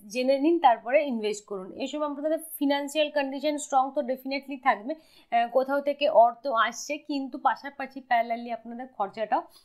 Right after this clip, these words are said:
উম, বৃদ্ধি পাবে। আহ, একটু planning করে চললে আমার মনে হয় এই সমস্ত জিনিসগুলো থেকে, আহ, ভালোভাবে result আপনারা পেতে পারেন। সন্তান যোগ কেমন? সন্তান যোগ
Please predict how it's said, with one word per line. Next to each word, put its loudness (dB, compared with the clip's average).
উম, -10
বৃদ্ধি 2
পাবে। -4
আহ, -10
একটু 2
planning 0
করে 2
চললে -2
আমার 2
মনে -8
হয় -4
এই -8
সমস্ত -12
জিনিসগুলো -12
থেকে, -2
আহ, -4
ভালোভাবে -2
result -4
আপনারা -8
পেতে -8
পারেন। -14
সন্তান 0
যোগ -4
কেমন? -8
সন্তান -4
যোগ -8